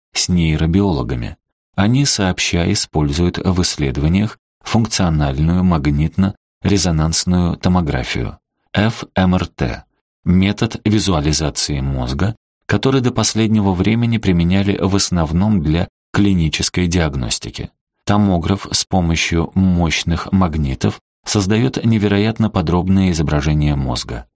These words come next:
Сотрудники научных центров между собой называют аппараты М Р Т магнитами.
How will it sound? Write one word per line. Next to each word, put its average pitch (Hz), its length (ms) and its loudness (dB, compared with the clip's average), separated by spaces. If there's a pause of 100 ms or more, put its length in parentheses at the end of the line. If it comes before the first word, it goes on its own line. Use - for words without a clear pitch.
(260)
Сотрудники 113 840 0
научных 92 680 0
центров 69 580 -2
между 78 400 2
собой 92 340 0
называют 95 500 0
аппараты 87 500 0 (300)
М 87 180 2
Р 80 140 0
Т 95 340 -2
магнитами. 78 800 -2